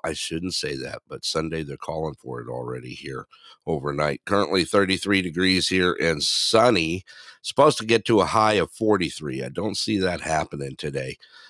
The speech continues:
but it is beautiful outside. Uh, sun is shining, so it may be thirty-three out there, but it feels a lot warmer than that. Uh, let's go ahead and, uh, we're gonna cut to a quick commercial break, and, uh, since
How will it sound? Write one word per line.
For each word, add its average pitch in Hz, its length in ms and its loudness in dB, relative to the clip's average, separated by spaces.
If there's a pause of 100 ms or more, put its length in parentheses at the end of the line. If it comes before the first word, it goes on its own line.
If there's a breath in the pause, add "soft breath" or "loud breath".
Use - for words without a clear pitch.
(140 loud breath)
but 87 120 -2
it 90 100 0
is 107 180 6
beautiful 85 480 0
outside. 78 680 2
Uh, 67 320 -4
sun 101 300 0
is 80 100 -4
shining, 76 520 -2
so 69 260 -4
it 71 100 -4
may 127 140 4
be 120 140 4
thirty-three 104 680 2
out 95 160 2
there, 90 200 -2
but 82 120 -6
it - 160 -18
feels 90 240 -2
a 80 60 -4
lot 85 240 0
warmer 82 400 -2
than 78 160 -4
that. 80 260 -2 (580 loud breath)
Uh, 104 840 6 (500)
let's 165 180 2
go 135 200 6
ahead 107 200 4
and, 101 200 0
uh, 90 200 2
we're 107 160 -2
gonna 104 160 -2
cut - 280 -4
to 87 320 -2
a 78 100 -2 (220)
quick - 460 2 (580)
commercial 80 440 -4
break, 80 420 -2 (140)
and, 78 360 -2
uh, 73 320 -2
since - 340 -6